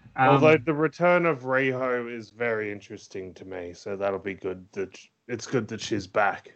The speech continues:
Speaker 1: on American soil and in this tournament.
Speaker 2: Yeah,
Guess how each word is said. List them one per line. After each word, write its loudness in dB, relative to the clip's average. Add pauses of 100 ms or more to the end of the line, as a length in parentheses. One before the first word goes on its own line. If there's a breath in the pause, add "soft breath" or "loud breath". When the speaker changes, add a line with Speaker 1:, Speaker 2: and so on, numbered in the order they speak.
(140)
Speaker 1:
on -8
American -4
soil 0
and -6
in 0
this -4
tournament. 0 (640)
Speaker 2:
Yeah, -4